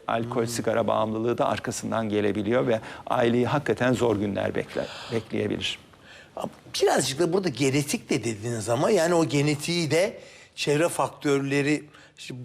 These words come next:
Speaker 2: bunlarla etkileyebilmek mümkün
Speaker 1: Tabii
Speaker 2: anladığım
Speaker 1: şimdi
Speaker 2: kadarıyla. Yani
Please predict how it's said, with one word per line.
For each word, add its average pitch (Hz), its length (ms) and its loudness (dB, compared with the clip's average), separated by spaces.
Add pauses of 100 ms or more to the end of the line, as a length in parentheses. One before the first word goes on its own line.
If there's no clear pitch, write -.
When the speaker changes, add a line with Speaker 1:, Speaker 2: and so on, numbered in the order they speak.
Speaker 2:
bunlarla 185 720 2 (160)
etkileyebilmek 156 960 -2 (420)
mümkün 147 360 -6
Speaker 1:
Tabii 147 60 -4
Speaker 2:
anladığım 127 240 0
Speaker 1:
şimdi 160 240 2
Speaker 2:
kadarıyla. 143 360 2
Yani 151 160 0